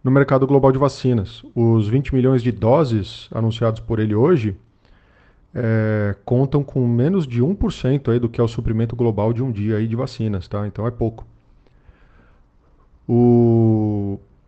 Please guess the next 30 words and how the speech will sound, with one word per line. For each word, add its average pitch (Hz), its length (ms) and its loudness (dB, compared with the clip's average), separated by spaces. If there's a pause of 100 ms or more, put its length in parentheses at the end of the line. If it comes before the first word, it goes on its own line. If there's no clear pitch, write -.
(280)
o, 113 320 0
no 131 100 2
destaque 160 300 0
local, 151 360 2
no 151 120 4
Brasil, 131 320 4
a 143 40 4
reforma 139 380 2
administrativa 127 680 -2
avançou 123 480 0
mais 131 260 0
uma 131 140 0
etapa 123 360 -2
ontem 131 320 0
na 110 80 0
Câmara, 143 400 -2
com - 140 -2
a 127 40 2
leitura 123 340 2
do 120 80 -2
parecer 120 460 -2
do 113 140 0
deputado 117 420 0
Darcy 110 400 -4
de 117 100 -4
Matos 120 400 -2
na 113 140 0
C - 160 -2
C 107 180 -4
J. 117 480 -2